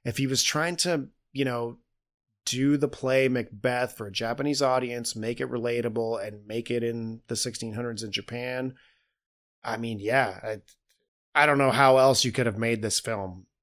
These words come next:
And yet, it's very artistic and very original. And I think one of the comments I read that resonated with me the most was, you know, he removes half of the Shakespeare.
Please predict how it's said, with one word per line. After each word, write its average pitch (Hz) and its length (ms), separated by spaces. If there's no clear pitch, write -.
And 143 180
yet, 127 440
it's - 260
very 123 420
artistic 117 640
and 101 180
very 113 300
original. 107 680
And 113 340
I 120 80
think 220 260
one 156 160
of 147 120
the 127 100
comments 143 580
I 123 80
read 120 260
that 117 140
resonated 120 420
with 113 220
me 120 100
the 104 100
most 117 500
was, 107 480
you 131 80
know, 120 180
he 160 220
removes 147 560
half 165 500
of 110 200
the 104 340
Shakespeare. 113 920